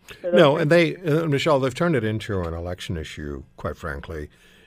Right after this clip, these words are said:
Speaker 2: and they're angling toward m-, that even more. And this all began with Mister, well, it didn't all begin, but it certainly was given a push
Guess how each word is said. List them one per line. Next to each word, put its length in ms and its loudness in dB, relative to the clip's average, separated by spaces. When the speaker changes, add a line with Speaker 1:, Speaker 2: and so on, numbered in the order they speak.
Speaker 2:
and 180 -4
they're 280 -4
angling 420 -6
toward 420 -8
m-, 320 -8
that 400 -6
even 280 -6
more. 300 -4
And 100 -4
this 120 -4
all 140 -2
began 320 0
with 140 -2
Mister, 240 -4
well, 120 -4
it 40 -2
didn't 160 -2
all 140 -4
begin, 480 -6
but 120 0
it 80 0
certainly 380 0
was 180 -2
given 240 -2
a 60 -4
push 480 -2